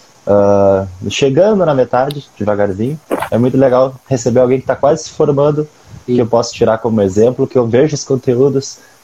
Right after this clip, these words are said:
Speaker 1: já conheci através do Léo, que fa-, ah, treina, marca o Léo, vejo. Então, pra mim, vai ser muito, vai ser uma boa experiência tá aqui nesse podcast também.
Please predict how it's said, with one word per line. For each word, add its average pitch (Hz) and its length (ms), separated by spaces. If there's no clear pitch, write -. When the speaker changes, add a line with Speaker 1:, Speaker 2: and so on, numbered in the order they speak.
Speaker 1:
já 117 140
conheci 123 340
através 120 460
do 117 80
Léo, 107 380
que 107 120
fa-, 98 200
ah, 95 340
treina, 135 380
marca 110 320
o - 20
Léo, 117 400
vejo. 139 380
Então, 104 160
pra 113 160
mim, 113 140
vai 123 100
ser 127 140
muito, 127 440
vai 120 140
ser 131 80
uma 139 100
boa 139 160
experiência 135 560
tá 123 140
aqui 117 160
nesse 120 160
podcast 107 560
também. 98 340